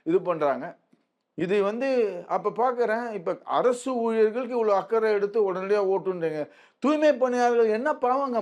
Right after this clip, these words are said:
பண்ணாங்க? அவங்களுடைய கோரிக்கையிலேயே நிறைவேற்றாத அரசு வந்து மெத்தன போக்கா இருக்காங்க. செவிலியர்களுடைய இது பிரச்சனைகள் என்ன? அதுக்கு ஏன் இது வரைக்கும் செவி சாய்க்கவில்லை?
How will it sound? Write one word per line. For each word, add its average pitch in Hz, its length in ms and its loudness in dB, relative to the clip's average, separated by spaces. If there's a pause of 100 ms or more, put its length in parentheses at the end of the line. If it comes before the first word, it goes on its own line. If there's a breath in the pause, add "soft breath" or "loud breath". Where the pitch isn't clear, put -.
(100)
பண்ணாங்க? 151 560 -6 (360 soft breath)
அவங்களுடைய 262 540 4
கோரிக்கையிலேயே 262 580 2
நிறைவேற்றாத 254 800 2
அரசு 240 380 -2
வந்து 233 260 -2
மெத்தன 226 420 -2
போக்கா 240 240 2
இருக்காங்க. 247 600 -4 (400 soft breath)
செவிலியர்களுடைய 262 800 4
இது 240 220 -2
பிரச்சனைகள் 240 600 0
என்ன? 247 260 0
அதுக்கு 208 540 -2
ஏன் 262 120 2
இது 240 100 2
வரைக்கும் 233 320 0
செவி 247 140 0
சாய்க்கவில்லை? 240 800 0